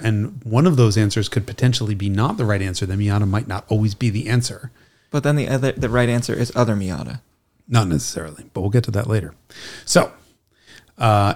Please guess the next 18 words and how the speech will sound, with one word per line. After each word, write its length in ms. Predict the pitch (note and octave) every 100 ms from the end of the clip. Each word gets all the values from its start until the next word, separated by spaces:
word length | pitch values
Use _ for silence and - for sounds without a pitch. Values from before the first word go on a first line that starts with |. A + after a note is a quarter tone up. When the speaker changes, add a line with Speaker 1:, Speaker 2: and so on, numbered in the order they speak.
| -
Speaker 1:
N 320 | D3 E3 G3
B, 300 | C#3+ A2+ B2
for 160 | B2 G#2+
those 200 | G2+ G2
of 280 | F#2 F#2
you 300 | - G2+ G2
who 200 | G2 G#2 F#2
don't 240 | G2 G2+
live 160 | G2 F#2
in 100 | F2+
Miata 320 | F#2 F2+ F2
land, 320 | F2 F2 G#2+
is 180 | G2+ F#2
the 100 | -
second 360 | - - - G2+
generation 500 | F#2+ F#2+ G2+ A#2+ A#2
of 120 | - F2+
Miata. 340 | F2+ F#2 D3+